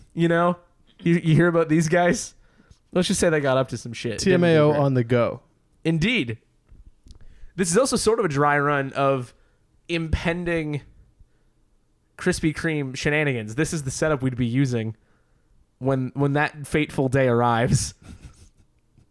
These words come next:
Speaker 1: Don't look, don't give me that look like you know we're not doing it. We need to do it.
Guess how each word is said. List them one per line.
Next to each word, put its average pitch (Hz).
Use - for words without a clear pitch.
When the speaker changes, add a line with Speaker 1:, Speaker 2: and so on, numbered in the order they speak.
Speaker 1:
Don't 180
look, 170
don't 202
give 202
me 196
that 175
look 160
like 151
you 151
know 143
we're 143
not 135
doing 135
it. 151
We 151
need 160
to 147
do 147
it. 127